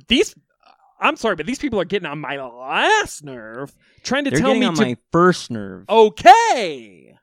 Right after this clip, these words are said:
Speaker 1: Trying to tell us to become a patron? As if I'm not a patron on Patreon?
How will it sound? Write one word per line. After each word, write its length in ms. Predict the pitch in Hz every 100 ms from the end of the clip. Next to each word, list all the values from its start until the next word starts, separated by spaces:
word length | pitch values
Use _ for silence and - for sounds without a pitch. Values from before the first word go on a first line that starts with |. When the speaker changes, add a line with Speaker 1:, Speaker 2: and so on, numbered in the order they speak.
| _ _ _ _ _ _ _ _ _ _ _ -
Speaker 1:
Trying 180 | 311 294
to 40 |
tell 260 | - 320 302
us 160 | 302
to 80 | -
become 440 | 226 185 - 302
a 60 | 381
patron? 500 | - 349 359 381 427 427 381 _ _ _ _ _ _ -
As 180 | 233 247
if 120 | 262
I'm 160 | 254
not 200 | 226 269
a 60 | 359
patron 480 | - 339 339 - 392
on 180 | 277 220
Patreon? 880 | - 302 - 320 285 311 370 415